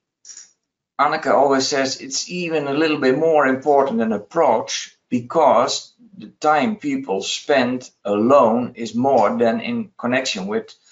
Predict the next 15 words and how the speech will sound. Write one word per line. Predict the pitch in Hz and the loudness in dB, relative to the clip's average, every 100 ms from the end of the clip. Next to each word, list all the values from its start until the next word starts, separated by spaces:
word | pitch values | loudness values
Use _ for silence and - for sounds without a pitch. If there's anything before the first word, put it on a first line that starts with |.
| _ | _
somebody | - - 110 107 104 117 | -10 -4 0 0 2 2
else. | 123 95 - - - _ _ _ _ _ - - - _ _ _ - | 2 2 -2 -10 -12 _ _ _ _ _ -20 -20 -20 _ _ _ -4
In | 107 | 2
nursing | 131 143 101 | 4 4 2
homes, | 92 95 - - - - | 0 0 -2 -6 -10 -14
for | - 104 | -2 -2
instance. | 85 - - - - - _ _ _ _ - _ _ _ _ _ _ _ _ _ | -2 -6 -10 -10 -12 -12 _ _ _ _ -20 _ _ _ _ _ _ _ _ _
And | 127 123 | -2 0
people | 202 208 165 160 165 - _ _ _ - | 0 2 4 4 2 -2 _ _ _ -8
have | 160 147 | -4 -2
a | 113 | -2
favorable, | 185 185 156 113 117 104 98 - | 2 2 2 2 2 2 -2 -6
uh, | 117 107 92 | -6 -4 -4
behavior | 104 107 156 175 175 175 - | -4 2 4 4 0 -2 -4
is | 147 131 - | -4 -4 -6